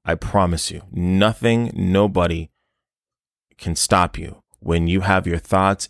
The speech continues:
and intentions and actions all correlate, all lined up, you will be unstoppable and you will come to this realization, because once you realize T I A,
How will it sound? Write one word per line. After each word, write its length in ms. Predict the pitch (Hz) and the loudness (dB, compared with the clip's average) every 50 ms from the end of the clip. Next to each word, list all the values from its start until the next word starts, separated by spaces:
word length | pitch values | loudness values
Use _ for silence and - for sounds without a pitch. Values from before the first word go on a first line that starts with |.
| _ - | _ -6
and 160 | 90 87 87 | -4 -2 -2
intentions 720 | 85 82 82 - - 98 95 95 - - 101 98 95 - | -2 -2 -2 0 0 0 0 0 0 0 0 0 0 -2
and 200 | - 87 - - | -6 -6 -6 -4
actions 580 | 82 87 92 - - - 95 92 90 - - - _ _ _ _ _ _ _ _ _ | -2 -2 -2 -2 -2 0 2 2 0 -2 -6 -12 _ _ _ _ _ _ _ _ _
all 180 | - 90 95 95 | 2 4 4 2
correlate, 640 | - - - - 101 104 104 104 104 107 110 110 - - | 0 -2 0 2 4 4 4 4 4 4 4 2 2 2
all 340 | 87 90 95 95 101 104 101 | 2 4 6 6 4 4 4
lined 360 | 95 101 101 104 107 107 107 | 4 4 4 4 4 4 4
up, 240 | 110 113 117 - _ _ _ _ _ _ _ _ _ _ _ _ _ _ _ _ - - | 4 2 2 -2 _ _ _ _ _ _ _ _ _ _ _ _ _ _ _ _ -10 -6
you 220 | 85 87 98 110 | -2 2 2 2
will 140 | 107 107 101 | 4 2 2
be 160 | 92 101 95 | 2 2 2
unstoppable 800 | 92 90 87 - - - 92 87 92 - 98 95 101 101 98 - | 2 2 0 -2 0 0 0 0 2 -2 -4 0 0 0 0 0
and 160 | - 85 87 90 | 0 0 0 2
you 100 | 95 101 | 2 2
will 80 | 101 | 2
come 320 | - - - 104 104 104 - | 0 0 0 0 0 0 0
to 100 | 95 87 | -2 -4
this 640 | 80 78 85 87 98 127 127 117 - - - - | -4 -4 -6 0 2 2 2 2 0 -2 -4 -4
realization, 680 | 92 92 87 85 85 85 82 82 85 85 82 - - - | -2 0 2 2 2 0 2 2 0 0 0 -2 -4 -6
because 280 | 82 82 - 92 87 82 | -8 -2 -2 -2 0 2
once 280 | 92 98 104 - - | 0 0 0 0 -2
you 80 | 120 117 | -2 0
realize 500 | 120 120 117 107 107 104 101 98 - - _ - - - - _ _ | 2 2 2 2 2 2 0 0 -4 -8 _ -20 -20 -20 -20 _ _
T 220 | - - 113 101 | 0 2 2 4
I 60 | 95 | 4
A, 400 | 95 101 113 117 104 95 90 90 | 4 4 4 4 4 2 0 -2